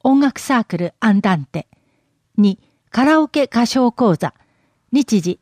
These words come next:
定員。四月九日二十三日、五月十四日二十八日、六月十一日二十五日のいずれも月曜午後二時から四時まで、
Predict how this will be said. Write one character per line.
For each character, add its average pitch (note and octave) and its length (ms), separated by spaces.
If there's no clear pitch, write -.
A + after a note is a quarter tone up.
定 G3 160
員。 F3 320
四 - 140
月 D#4 260
九 C#4 140
日 C4+ 520
二 C#4 180
十 F#3 180
三 F#3 300
日、 E3 320
五 C#4 140
月 A3 400
十 B3 200
四 F#3+ 160
日 - 360
二 A3 180
十 E3+ 160
八 D#3+ 320
日、 D#3+ 340
六 A3+ 260
月 C4 300
十 B3+ 240
一 A#3+ 260
日 A3+ 380
二 B3+ 180
十 F#3 180
五 G#3 140
日 F#3 340
の G3 240
い A3+ 120
ず A3+ 100
れ A#3+ 100
も A#3 200
月 A3 340
曜 G#3 320
午 C#4 140
後 A#3 160
二 B3 140
時 A3+ 100
か F3 140
ら E3+ 120
四 G#3 160
時 F3 120
ま D3+ 120
で、 C#3+ 200